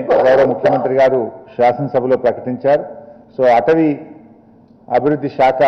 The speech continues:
అధికారులందరూ కూడా దానిపైన పూర్తి స్థాయిలో ఆ ప్రక్రియ అంతా పూర్తి చేసి రాష్ట్రంలో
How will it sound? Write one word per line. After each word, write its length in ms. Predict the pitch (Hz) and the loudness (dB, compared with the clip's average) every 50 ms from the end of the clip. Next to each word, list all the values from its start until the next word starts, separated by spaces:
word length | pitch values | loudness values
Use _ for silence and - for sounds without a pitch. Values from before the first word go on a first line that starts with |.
| 127 117 - | 2 0 -2
అధికారులందరూ 640 | 117 123 143 - 143 135 127 127 120 123 131 131 | -4 -4 -2 0 0 2 2 0 -2 -2 -2 -4
కూడా 260 | 127 131 131 131 143 127 120 120 156 - - - - - 117 | -2 -2 0 2 2 4 2 0 -2 -6 -12 -14 -12 -4 0
దానిపైన 400 | 123 120 123 - - 135 135 143 | 0 0 0 0 0 0 0 0
పూర్తి 420 | 131 - - 135 151 147 - 156 143 | -2 -4 -2 -4 -4 -4 -4 -8 -6
స్థాయిలో 340 | - - 139 127 127 131 139 | -2 0 2 2 2 2 2
ఆ 40 | 123 | 0
ప్రక్రియ 460 | - 120 117 - - 139 143 139 127 120 | 0 -2 -4 -4 -4 -2 0 0 0 0
అంతా 160 | 117 - 123 | 0 -2 -4
పూర్తి 340 | 113 - 117 120 117 - 117 | -4 -4 -6 -8 -8 -10 -8
చేసి 360 | 113 131 127 127 - 190 196 - - - - _ _ _ _ - | -6 -6 -6 -4 -6 -8 -8 -10 -14 -20 -20 _ _ _ _ -2
రాష్ట్రంలో 680 | 120 127 135 156 - - - 180 175 170 170 170 | 0 2 2 2 0 -2 -4 -4 -2 2 2 4